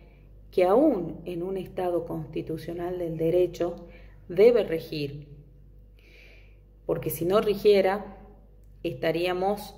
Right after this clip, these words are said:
generando una situación de inseguridad jurídica, ¿sí? Y bueno, perforar un mínimo de la escala penal por un juez literalmente significa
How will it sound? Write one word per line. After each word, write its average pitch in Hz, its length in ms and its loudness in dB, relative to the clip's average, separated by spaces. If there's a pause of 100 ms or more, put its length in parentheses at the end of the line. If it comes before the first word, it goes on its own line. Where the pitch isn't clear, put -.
generando 165 880 0
una 170 220 -4
situación 165 600 -2
de 165 80 2
inseguridad 160 840 2
jurídica, 135 720 -4 (400)
¿sí? - 500 -6 (880)
Y 180 60 -4
bueno, 185 320 2 (800)
perforar 185 500 4
un 202 140 -2
mínimo 190 440 -2
de 160 120 0
la 156 80 0
escala 185 400 -2
penal 175 460 0 (400)
por 160 140 -2
un 170 120 -4
juez - 500 2 (1040)
literalmente 185 960 0
significa 175 920 -2